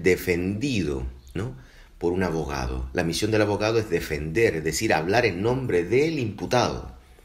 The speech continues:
Lo que quiere el, el verdadero sentido de la palabra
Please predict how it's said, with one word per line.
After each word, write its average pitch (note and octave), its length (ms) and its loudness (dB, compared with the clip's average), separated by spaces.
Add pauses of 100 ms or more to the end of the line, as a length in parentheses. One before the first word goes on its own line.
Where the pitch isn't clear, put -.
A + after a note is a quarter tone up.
(880)
Lo C2 160 -6
que C2 160 -6
quiere B2+ 400 2
el, C#2+ 260 -4
el D2+ 140 -8
verdadero D#2+ 440 2
sentido G#2 600 2
de E2+ 80 4
la D#2+ 100 2
palabra D#2+ 540 0